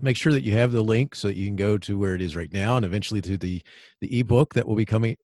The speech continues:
that, uh, will be coming out with the pictures and, uh, that, uh, uh, as well as the, uh, soon the story will also be, uh,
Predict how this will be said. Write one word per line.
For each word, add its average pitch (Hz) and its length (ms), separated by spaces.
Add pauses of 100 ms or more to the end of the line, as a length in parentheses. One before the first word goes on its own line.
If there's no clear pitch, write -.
that, 107 340
uh, 92 240
will 107 160
be 120 120
coming 120 280
out 117 260
with 107 260
the 104 80
pictures 117 580
and, 92 380
uh, 87 180 (400)
that, 101 220 (140)
uh, 87 280 (540)
uh, 101 200
as 117 180
well 143 200
as 127 220
the, 120 380
uh, 101 160
soon 160 540 (600)
the 120 100
story 143 380
will 117 120
also 117 500
be, 120 360
uh, 104 220